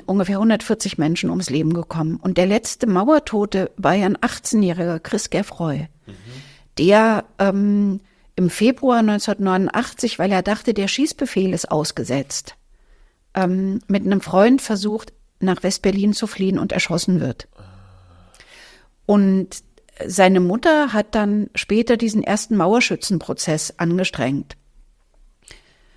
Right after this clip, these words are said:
Speaker 1: ähm, worauf Bärbel Bohler ja diesen, diesen bezeichnenden Satz geprägt hat: "Wir wollten Gerechtigkeit und bekamen den Rechtsstaat."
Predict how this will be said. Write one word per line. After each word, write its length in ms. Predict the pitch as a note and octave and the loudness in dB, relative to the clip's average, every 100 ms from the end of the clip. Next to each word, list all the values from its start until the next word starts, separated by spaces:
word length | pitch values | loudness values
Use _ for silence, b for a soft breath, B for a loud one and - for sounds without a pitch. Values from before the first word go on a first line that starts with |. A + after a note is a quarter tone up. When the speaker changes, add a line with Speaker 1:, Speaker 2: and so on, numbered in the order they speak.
| b - | b 0
Speaker 1:
ähm, 460 | E3+ D3+ C#3+ - - _ _ _ _ | 2 4 0 -4 -12 _ _ _ _
worauf 520 | - F3+ F3 D3+ F#3 - | -4 0 4 4 4 0
Bärbel 260 | E3+ E3+ | 0 0
Bohler 320 | E3 E3+ G#3 | 0 2 4
ja 160 | G3 F#3 | 4 2
diesen, 480 | F#3 F3+ F#3 F3+ F3 b b b b | 0 -4 -2 -4 -6 b b b b
diesen 240 | F3 F3 | -4 -2
bezeichnenden 640 | D#3 - D#3+ G3 G#3 G3+ F3+ | -2 0 0 0 0 0 2
Satz 280 | E3+ F#3+ - | 0 -2 -4
geprägt 400 | G3+ F#3+ F#3 - | -4 -4 -4 -4
hat: 160 | G3 | -2
"Wir 100 | F3+ | -2
wollten 260 | E3 F3+ G3 | 0 0 0
Gerechtigkeit 800 | F#3+ F3+ G3+ - A3 - G3+ G3+ | -2 -2 -4 -4 -6 -4 -4 -4
und 120 | F3+ | -4
bekamen 360 | - - E3+ F#3+ | -6 -4 -2 -2
den 140 | D#3+ | -2
Rechtsstaat." 680 | D#3+ E3 - - - - | -4 -6 -8 -10 -10 -14